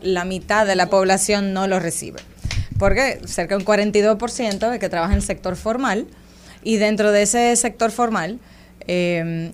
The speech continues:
hay algunas institu-, o sea, algunas empresas que están formalizadas, pequeñas empresas,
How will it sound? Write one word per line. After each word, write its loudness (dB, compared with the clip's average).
hay -2
algunas -2
institu-, -6
o -6
sea, -4
algunas -6
empresas -2
que -12
están -10
formalizadas, -2
pequeñas -6
empresas, -4